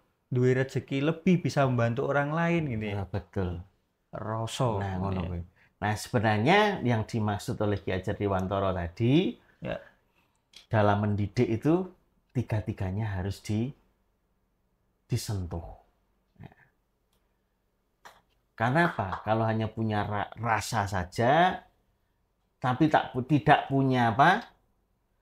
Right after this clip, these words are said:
Speaker 2: Tidak punya cipta dan
Speaker 1: Cipta.
Speaker 2: tidak punya karsa, yo,
Speaker 1: Ya.
Speaker 2: dia akan tumpul di dalam bekerja. Wonge jujur, amanah.
Speaker 1: Apian.
Speaker 2: Tapi ra mampu.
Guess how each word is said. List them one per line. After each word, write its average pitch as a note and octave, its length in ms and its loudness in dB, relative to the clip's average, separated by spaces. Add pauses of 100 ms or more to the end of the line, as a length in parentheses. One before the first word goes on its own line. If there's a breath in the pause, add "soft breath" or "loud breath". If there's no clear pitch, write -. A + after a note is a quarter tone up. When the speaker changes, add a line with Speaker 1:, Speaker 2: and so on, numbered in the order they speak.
(140)
Speaker 2:
Tidak B2+ 420 4
punya B2+ 400 2
cipta A#3+ 400 6
dan A#2 160 0
Speaker 1:
Cipta. A2+ 80 2
Speaker 2:
tidak G#2+ 220 2
punya A2+ 320 0
karsa, G2+ 500 0
yo, A#2 260 2
Speaker 1:
Ya. F2+ 220 -14 (440)
Speaker 2:
dia E3 260 2
akan D3+ 260 -6
tumpul E3+ 420 0
di G2 140 -6
dalam F#2+ 260 -2
bekerja. F2+ 600 -10 (1400)
Wonge G3+ 340 0
jujur, F#3 800 0
amanah. D#3+ 880 -8 (600)
Speaker 1:
Apian. C3 340 -8
Speaker 2:
Tapi F#3+ 320 2
ra C#4+ 220 6
mampu. C4+ 560 2